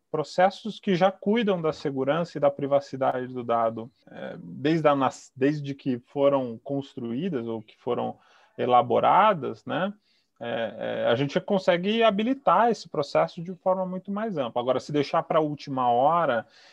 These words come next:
e tiver problemas que precisam ser consertados, certamente isso vai representar um atraso, né?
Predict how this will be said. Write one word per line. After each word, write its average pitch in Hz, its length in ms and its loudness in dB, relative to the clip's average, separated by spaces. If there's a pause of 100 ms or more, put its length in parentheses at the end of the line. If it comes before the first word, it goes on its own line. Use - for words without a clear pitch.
(100)
e 127 140 2
tiver 127 800 0
problemas 143 760 6
que 135 120 -8
precisam - 260 -6
ser 139 160 -2
consertados, 143 1000 -2
certamente 147 760 2
isso 147 180 -14
vai 151 180 -6
representar 156 640 -2
um 151 140 -4
atraso, 123 720 -2
né? 127 180 -10